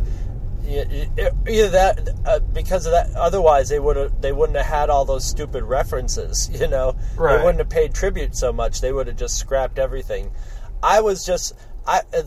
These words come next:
Speaker 1: what I would have been worried about with that stuff is if it was,
Speaker 2: That's
Speaker 1: if it
Speaker 2: cool.
Speaker 1: was just really bad. "Oh, they got a Segway
Speaker 2: <laughs> Huh.
Speaker 1: patrol." I would, l-, I've always wanted to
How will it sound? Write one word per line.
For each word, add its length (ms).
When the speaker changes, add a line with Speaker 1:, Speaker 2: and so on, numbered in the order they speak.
Speaker 1:
what 160
I 140
would 140
have 100
been 180
worried 240
about 240
with 140
that 200
stuff 360
is 160
if 160
it 100
was, 460
Speaker 2:
That's 200
Speaker 1:
if 100
it 60
Speaker 2:
cool. 80
Speaker 1:
was 160
just 220
really 400
bad. 300
"Oh, 120
they 120
got 160
a 60
Segway 720
Speaker 2:
<laughs> 20
Huh. 80
Speaker 1:
patrol." 480
I 120
would, 180
l-, 200
I've 340
always 360
wanted 340
to 360